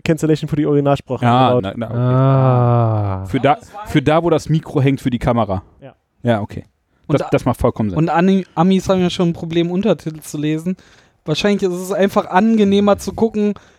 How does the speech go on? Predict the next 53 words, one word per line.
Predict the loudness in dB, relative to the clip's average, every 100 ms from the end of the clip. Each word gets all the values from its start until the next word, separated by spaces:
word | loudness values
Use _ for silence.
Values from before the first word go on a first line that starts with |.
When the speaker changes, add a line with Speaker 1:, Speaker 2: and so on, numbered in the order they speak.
| _ -2
Speaker 4:
wenn | 2
man | 2 0
mitkriegt, | 0 0 0 -2 -2 2
ah, | 4 4
das | 2 0
switcht | 0 -2 -2 -2
jetzt, | 0 0 0
warum | 0 0
es | -2
geswitcht | -6 -4 -4 -4 -6
ist, | -2
da | 0
hast | 0 -2
du |
die | 0 0
Erklärung | 0 -2 -2 -2 -4 -6 -20 -8
und | -2
dann | 0 -2 _ _ _ -10
kannst | -6 -2 -2
du |
das | 0 0
halt | 0
Speaker 2:
Ah. | 0 0
Speaker 4:
auf | 0
Englisch | -2 -2
zeigen. | -4 -6 _ _ _ _
Ja, | 0
du | 0
könntest | 0 0 2 0 0
das | -2 0
die | 0
ganze | 0 0 2
Zeit | 2 2
Overlaying | 0 2 2 4 4 4 4
machen, | 2 2 0 -2 -10 _ _ _ _ -2
aber, | 0 2 0 -6 _ _ -20 -16
äh, | -14 -14 _
guck | -6 -2
doch | 2
mal | 4 4 4 0
hier | 0 2 2 0
amerikanisches | -2 -4 0 0 -2 -6 -10 -8
Q | -2
V | 0 0
C | 0 2
in | 4
Speaker 1:
Außerdem | 4 4
Speaker 4:
Deutsch | 4
Speaker 1:
hätten | 2
sie | 2
Speaker 4:
übersetzt. | 2 2 0 2
Speaker 1:
sich | 0
dann, | 0